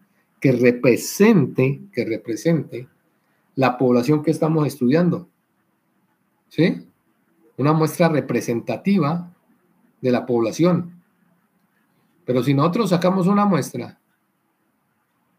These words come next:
eh, que, que no está, eh, estudiada y que no tiene ningún diseño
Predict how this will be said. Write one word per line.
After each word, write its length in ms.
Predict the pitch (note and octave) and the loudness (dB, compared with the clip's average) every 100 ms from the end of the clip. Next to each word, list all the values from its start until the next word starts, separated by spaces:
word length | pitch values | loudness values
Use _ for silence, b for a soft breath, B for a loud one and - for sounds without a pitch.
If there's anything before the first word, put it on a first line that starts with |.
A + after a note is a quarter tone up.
| _ _ | _ _
eh, 880 | - B2 A2+ A2+ A2 A2 G#2+ G#2+ G2+ - | -6 -4 -4 -6 -6 -6 -6 -6 -8 -12
que, 220 | - - - | -20 -18 -8
que 160 | A#2+ | -4
no 180 | A#2+ C#3+ | -2 -2
está, 640 | D3+ D#3+ D#3 D#3+ F3 - _ _ _ _ | 0 2 2 2 -4 -12 _ _ _ _
eh, 220 | D#3 C#3 | -4 -2
estudiada 760 | B2 - B2+ A#2 C3 E3 D#3 B2+ | -2 -2 0 2 4 4 2 0
y 80 | A#2+ | -2
que 120 | A#2 | -4
no 120 | A#2 | -4
tiene 240 | C3+ C#3+ C#3 | -2 -2 -2
ningún 360 | A#2 A2 C3 | -4 -4 -4
diseño 600 | C3+ C3+ C3+ C#3 C#3 C#3 | -4 -2 0 0 -2 -6